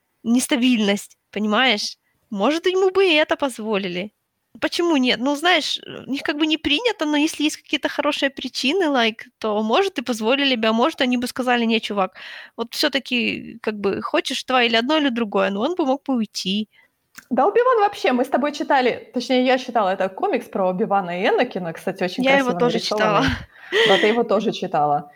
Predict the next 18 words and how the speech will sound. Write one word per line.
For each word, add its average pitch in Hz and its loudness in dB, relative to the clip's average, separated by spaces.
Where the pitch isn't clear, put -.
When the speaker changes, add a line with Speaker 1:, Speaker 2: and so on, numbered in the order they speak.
Speaker 2:
Вот 233 -2
эта 269 2
обиванская, 240 0
типа, 214 -2
"Энакин 214 0
уйдет, 220 0
но 220 0
я 220 4
уйду 208 4
за 269 2
ним, 311 0
чтобы 208 -4
продолжать 240 2
его 214 -2
учить". - -4
Я 226 -4
так: - -14
"Почему?" 277 -2